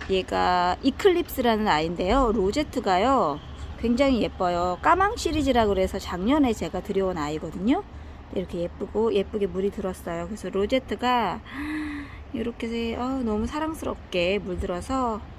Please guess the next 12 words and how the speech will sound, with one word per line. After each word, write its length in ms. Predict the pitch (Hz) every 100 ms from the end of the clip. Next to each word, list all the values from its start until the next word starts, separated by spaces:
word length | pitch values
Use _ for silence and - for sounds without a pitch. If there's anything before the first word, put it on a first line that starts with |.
| - - - - - - - - -
계속 400 | - 226 226 220
바라보면서 720 | - 208 233 233 214 220 214 180
너무나 300 | 180 185 190
흐뭇해하고 640 | - 349 339 - 208 196
있네요. 440 | 165 165 165 226 - - - - - -
여기는 360 | 202 202 214 202
러우, 1160 | 196 262 294 254 247 240 247 247 240 240 247 247
제가 320 | - 196 -
너무너무 560 | 202 196 233 277 285 277
좋아하는 360 | 233 190 185 185
국민이 480 | 214 202 196 180
러우. 760 | 175 175 180 170 170 190 277